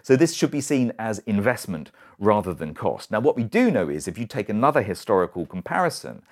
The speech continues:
if you look at Roosevelt's New Deal, which was, um,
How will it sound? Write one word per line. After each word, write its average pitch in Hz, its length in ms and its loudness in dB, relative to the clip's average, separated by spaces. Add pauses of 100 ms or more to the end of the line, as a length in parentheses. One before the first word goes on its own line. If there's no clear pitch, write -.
(260)
if - 120 2
you 117 120 6
look 113 260 4
at - 140 4
Roosevelt's 120 580 4
New 92 280 2
Deal, 101 360 6
which 78 320 -2
was, 95 320 2 (320)
um, 95 260 2